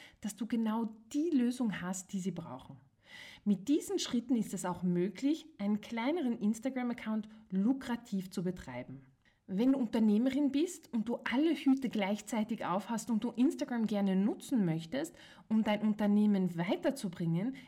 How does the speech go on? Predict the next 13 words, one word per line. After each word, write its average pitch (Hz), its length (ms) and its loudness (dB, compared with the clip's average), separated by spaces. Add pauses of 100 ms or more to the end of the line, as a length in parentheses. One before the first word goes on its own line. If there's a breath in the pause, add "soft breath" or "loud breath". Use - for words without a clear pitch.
es 202 120 -8
dir 262 200 0
aber 214 100 0
langsam 208 560 0 (240)
alles 233 340 -2
zu - 140 -6
viel 233 380 -4
wird, 180 200 -4
dann 202 140 0
bist 285 260 -8
du 269 60 0
hier 202 240 0
richtig. 165 400 -6